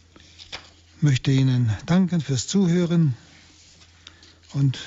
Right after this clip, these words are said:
möchte Sie einfach einladen, betrachten Sie diese Verse noch einmal auch für sich. Und Sie spüren, man muss hinter jedes Wort schauen, was uns hier an Tiefe und an Größe offenbart wird,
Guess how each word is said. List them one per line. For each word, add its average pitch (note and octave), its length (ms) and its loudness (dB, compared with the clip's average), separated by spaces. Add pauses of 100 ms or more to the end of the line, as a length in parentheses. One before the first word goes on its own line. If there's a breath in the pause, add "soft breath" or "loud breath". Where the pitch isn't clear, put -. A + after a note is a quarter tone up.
(100)
möchte F#3+ 240 0
Sie A3+ 60 4
einfach G#3 180 0
einladen, D3+ 600 2
betrachten D#3 520 -2
Sie C3 380 2 (880 soft breath)
diese C3 260 0
Verse C3+ 440 2
noch C3+ 200 0
einmal C3 260 2
auch C3 160 0
für C3 180 -2
sich. - 520 -4 (560 loud breath)
Und D#3+ 80 2
Sie F3 120 2
spüren, E3 600 2
man D#3 160 2
muss F3+ 380 -2
hinter E3+ 280 0
jedes D#3+ 380 0
Wort C#3+ 180 -4
schauen, A2+ 540 -2 (600 soft breath)
was C#3+ 240 2
uns D3+ 200 2
hier D#3 420 2 (380 soft breath)
an D3 220 0
Tiefe D3 720 0
und C3+ 100 0
an C#3 120 2
Größe C#3+ 600 0
offenbart C3+ 540 0
wird, F3+ 180 -2